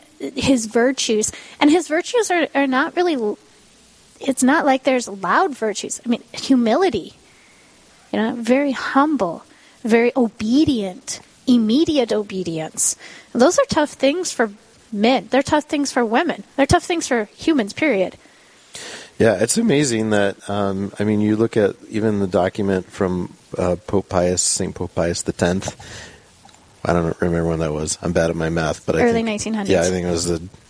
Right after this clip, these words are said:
Speaker 2: I think it might have been eighteen seventy. That, uh, that there's this. You start to read sort of the, the challenges in the culture, and it sounds like he wrote it yesterday. <laughs> You know,
Speaker 1: Yes.
Speaker 2: like, there's a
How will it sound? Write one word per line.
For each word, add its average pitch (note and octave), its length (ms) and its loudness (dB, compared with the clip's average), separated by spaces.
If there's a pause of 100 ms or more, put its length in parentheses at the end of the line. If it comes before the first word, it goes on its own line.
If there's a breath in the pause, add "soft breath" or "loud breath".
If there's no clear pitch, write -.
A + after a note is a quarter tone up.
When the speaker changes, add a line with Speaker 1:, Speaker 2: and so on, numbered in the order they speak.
(400)
Speaker 2:
I G2 60 -2
think F#2+ 160 0
it F2+ 40 -2
might F2+ 160 0
have F2 100 -2
been E2 80 -10
eighteen F2+ 520 -2
seventy. E2+ 600 -2 (600 loud breath)
That, F#2+ 380 2
uh, F2 520 -2 (140)
that F#2 200 -2
there's G#2+ 360 2
this. G2 260 -2
You G#2+ 100 -2
start A2+ 260 2
to A2 100 -4
read A2 340 0
sort G2+ 180 2
of F#2 120 -2
the, F2+ 380 0
the F#2 100 -6
challenges G2 580 0
in F2 120 -2
the F2 80 -2
culture, G2 440 0
and F2 140 -4
it D2 100 -10
sounds F#2 360 0
like E2+ 220 -2
he - 180 -2
wrote F#2+ 180 4
it C#2+ 80 -6
yesterday. G#2 640 -2
<laughs> - 80 -4
You A#2+ 140 2
know, G#3+ 80 0
Speaker 1:
Yes. - 580 0
Speaker 2:
like, G2 160 -2
there's F#2+ 340 0
a F2 380 0